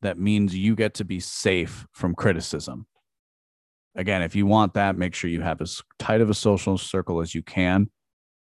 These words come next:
And don't dare think <laughs> that you should go after somebody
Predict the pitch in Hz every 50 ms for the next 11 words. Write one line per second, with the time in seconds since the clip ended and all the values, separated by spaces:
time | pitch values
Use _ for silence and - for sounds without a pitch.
0 | _ _ _ _ _ _ _ _ _ _ _ _ _ _ _ _ _ _ _ _
1 | - 92 90 82 107 104 101 92 92 90 - _ _ _ _ _ _ - 185 165
2 | 165 160 151 139 - - - 85 73 69 - _ _ _ _ - - 127 127 -
3 | 104 95 98 143 113 - 120 107 98 107 107 101 98 98 95 90 - - 95 -
4 | - 98 87 87 80 82 82 80 78 78